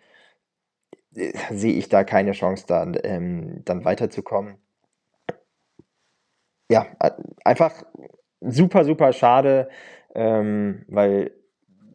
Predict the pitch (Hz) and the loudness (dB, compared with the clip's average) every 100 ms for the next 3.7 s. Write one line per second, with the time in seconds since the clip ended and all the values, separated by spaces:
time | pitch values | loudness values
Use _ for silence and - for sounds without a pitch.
0 | _ - 156 156 135 117 - 117 127 110 | _ 2 4 4 4 2 4 4 6 4
1 | 110 107 - 107 101 98 101 - - - | 4 2 -4 -6 -6 -6 -8 -10 -16 -16
2 | 98 123 127 - - _ - - - - | -4 -2 -2 -10 -20 _ -20 -20 -20 -20
3 | - - - 107 - 208 - | -20 -14 0 2 4 0 -2